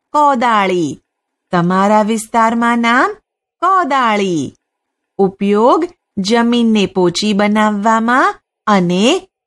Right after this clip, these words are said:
જમીનમાં ખાડા કરવા. હવે આ ત્રીજું ચિત્ર જુઓ.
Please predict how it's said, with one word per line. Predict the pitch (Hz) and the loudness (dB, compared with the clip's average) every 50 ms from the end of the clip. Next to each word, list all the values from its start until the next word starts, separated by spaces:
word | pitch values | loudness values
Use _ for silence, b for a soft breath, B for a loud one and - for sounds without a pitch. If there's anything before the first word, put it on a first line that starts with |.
| _ - | _ -6
જમીનમાં | 202 175 233 226 208 202 202 202 196 190 190 196 214 247 349 381 | -4 -2 0 0 2 2 0 0 0 0 0 0 0 0 0 -2
ખાડા | 370 - 370 381 381 381 381 359 359 349 | -4 -8 -6 -4 -2 -2 0 0 -2 -2
કરવા. | 349 - 294 277 269 254 254 254 254 254 247 247 254 - _ _ _ _ _ _ _ _ _ _ _ _ _ _ _ _ _ _ _ _ _ _ _ _ _ _ _ _ _ - | 0 -2 -2 -2 -2 -2 -2 -2 0 0 0 -2 -4 -10 _ _ _ _ _ _ _ _ _ _ _ _ _ _ _ _ _ _ _ _ _ _ _ _ _ _ _ _ _ -4
હવે | - 208 190 170 190 190 208 240 311 330 - - | -2 -2 0 0 0 2 2 2 0 0 -2 -2
આ | 254 294 349 | -2 -2 -2
ત્રીજું | 349 - 277 240 208 190 170 - 226 269 359 | -2 -2 0 0 0 0 0 0 0 0 0
ચિત્ર | 359 - 349 330 349 349 339 339 339 | 0 0 -2 -2 0 -2 0 0 0
જુઓ. | 254 269 302 302 277 294 294 277 254 226 175 - - | 0 -2 -2 -2 0 0 0 2 2 0 0 -2 -8